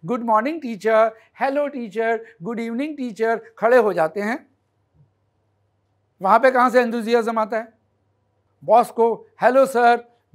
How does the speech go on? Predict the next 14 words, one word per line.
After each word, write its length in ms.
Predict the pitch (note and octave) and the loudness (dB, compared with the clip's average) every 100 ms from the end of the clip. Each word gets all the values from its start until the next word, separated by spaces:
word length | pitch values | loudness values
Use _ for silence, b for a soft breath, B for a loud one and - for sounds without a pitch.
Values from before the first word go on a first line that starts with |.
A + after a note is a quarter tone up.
| C#3 - | -18 -4
का 120 | G#3+ | -4
दुकान 360 | E3 G3 A3+ A3+ | -4 -2 -2 0
पे 60 | G#3 | -2
ग्राहक 320 | G3 A3+ A3+ | 2 2 6
आया, 160 | G#3+ | 4
"साहब 280 | G#3 A3 A#3 | 6 2 0
कैसे 280 | A#3+ A3+ B3 | -2 -4 -4
हैं?" 360 | B3+ A#3+ A#3 A#3 _ _ _ _ _ _ _ - | -4 -2 -4 -8 _ _ _ _ _ _ _ -4
जहाँ 200 | F3+ G#3 | 0 0
पैसे 320 | G3 F3+ A3 | 0 -2 -2
का 100 | G#3+ | -2
मामला 340 | F#3+ F#3+ F#3 | -2 -2 0
आता 180 | F3 F#3 | 0 0
है, 240 | F3 F3+ | 0 -2